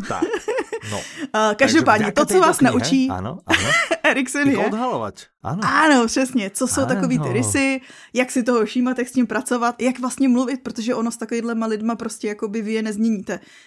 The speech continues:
Speaker 2: Ale jsou způsoby, jak s nima komunikovat, aby jste z toho nevyšli jako loser po každý. <laughs>
Speaker 1: Mhm,
Speaker 2: A tak.
Speaker 1: mhm.
Speaker 2: Takže,
Speaker 1: Tak.
Speaker 2: eh, ty, tyhle ty manipulativní různý techniky vás naučí odhalovat a vlastně.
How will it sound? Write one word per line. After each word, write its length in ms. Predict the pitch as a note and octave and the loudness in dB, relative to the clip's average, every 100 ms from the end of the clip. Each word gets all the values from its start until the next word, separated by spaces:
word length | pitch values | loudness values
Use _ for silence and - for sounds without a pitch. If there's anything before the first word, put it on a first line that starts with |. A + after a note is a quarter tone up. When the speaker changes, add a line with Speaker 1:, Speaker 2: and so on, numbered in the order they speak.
| - | -6
Speaker 2:
Ale 400 | G3 G3 G#3 G#3 - | -2 2 2 0 -4
jsou 200 | G#3+ A#3 | -4 -2
způsoby, 400 | G#3+ A3+ A#3 G#3+ | -4 -6 -6 -4
jak 100 | G#3+ | -4
s 60 | - | -2
nima 160 | A3 | -4
komunikovat, 580 | A3 G#3 G3+ G3+ G3+ G3+ | -2 -2 -2 -4 -4 -4
aby 280 | G3+ G3+ F#3+ | -4 -2 -2
jste 240 | G3+ - G#3+ | -4 -6 -6
z 60 | |
toho 180 | - A#3 | -4 -4
nevyšli 400 | F#3+ A3+ - G#4 | -2 -4 2 2
jako 260 | - E4 - - - - | 2 -2 -4 -6 -16 -6
loser 280 | A3+ A3 G#3 | -4 -2 -2
po 120 | G3 | -4
každý. 380 | G3 G#3+ G#3+ B3 | -4 -4 -4 -6
<laughs> 880 | - - - D#4 D#4 - - - - | -6 -8 -6 -6 -8 -10 -14 -12 -8
Speaker 1:
Mhm, 300 | A2 C3 F#3 | -6 -4 -4
Speaker 2:
A 60 | |
tak. 160 | D#4 C3 | -4 -4
Speaker 1:
mhm. 140 | A2 F3 - _ _ _ _ _ _ - | -4 -6 -10 _ _ _ _ _ _ -2
Speaker 2:
Takže, 320 | A#3+ G#3 B3 | 0 4 4
Speaker 1:
Tak. 240 | A3+ A3 | 4 2
Speaker 2:
eh, 40 | G#3+ | 2
ty, 160 | C4 B3 - | 2 2 2
tyhle 220 | B3 A#3 | 0 2
ty 380 | A#3 - A#3+ A3+ | 0 0 -2 -2
manipulativní 840 | A3 A3 A3+ A3+ A3+ A#3+ A3 A3+ A3 | 0 2 0 0 -2 -2 2 2 4
různý 260 | G#3 A3 | 2 0
techniky 420 | G#3+ G#3 A3+ G#3+ | 0 -2 -2 -2
vás 200 | G3+ G3+ | -2 -2
naučí 360 | G#3 G3 G#3 G3+ | -4 -6 -6 -6
odhalovat 600 | G3 G3 F#3+ F3 F3+ - | -6 -4 -4 -4 -8 -10
a 60 | G3+ | -12
vlastně. 520 | F#3 - A#3+ - C#3 | -10 -10 -10 -12 -12